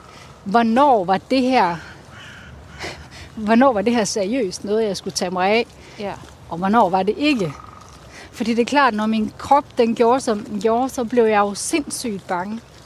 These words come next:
Speaker 1: Det kø-, det var bare som om, det kørte, det kunne bare køre på autopilot. Altså, at, at de der angstanfald kunne komme. Jeg har også prøvet at, at vågne om natten i et angstanfald.
Speaker 2: Ja.
Speaker 1: Så det er som om, altså, hvor jeg jo også blev sindssygt bange, for jeg kunne ikke trække vejret.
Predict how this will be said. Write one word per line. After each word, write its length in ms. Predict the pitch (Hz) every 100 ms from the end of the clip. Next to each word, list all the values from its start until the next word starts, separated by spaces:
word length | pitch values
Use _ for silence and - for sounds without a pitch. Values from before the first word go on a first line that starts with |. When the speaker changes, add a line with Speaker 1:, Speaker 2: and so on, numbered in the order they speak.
| - - - - - - - -
Speaker 1:
Det 80 | 269
kø-, 120 | - -
det 80 | 277
var 80 | 269
bare 140 | 285
som 140 | 254 285
om, 80 |
det 120 | 262 262
kørte, 300 | 302 349 311
det 100 | 269
kunne 140 | 294
bare 180 | 294 311
køre 360 | - 349 403 -
på 60 |
autopilot. 760 | 302 277 359 262 233 220 190 170 185
Altså, 280 | 233 220 220 - - - - -
at, 120 | 254 - -
at 180 | 254 302
de 80 |
der 100 | 285
angstanfald 640 | 277 302 277 254 240 285 269
kunne 120 | 247
komme. 220 | 262 262
Jeg 80 | 277
har 80 | 233
også 140 | 269
prøvet 600 | - 247 262 294 285 214
at, 60 | 202 180 - - - - - - - -
at 80 | 208
vågne 220 | 226 285
om 60 | 269
natten 320 | 247 285 240
i 40 |
et 80 | 202
angstanfald. 680 | 214 214 - 196 185 208 196 - - - -
Speaker 2:
Ja. 140 | 208 208 - - - - - -
Speaker 1:
Så 160 | -
det 80 | 247
er 60 | 269
som 200 | 277 262
om, 180 | 311 277 - - - - - - - - - - - -
altså, 160 | 202 190
hvor 100 | 180
jeg 100 | 175
jo 80 | 180
også 180 | 190
blev 140 | - 185
sindssygt 440 | - 220 - 185
bange, 240 | 185 190 220
for 60 |
jeg 80 | 185
kunne 80 | 214
ikke 100 | -
trække 280 | 214 220 220
vejret. 360 | 240 214 170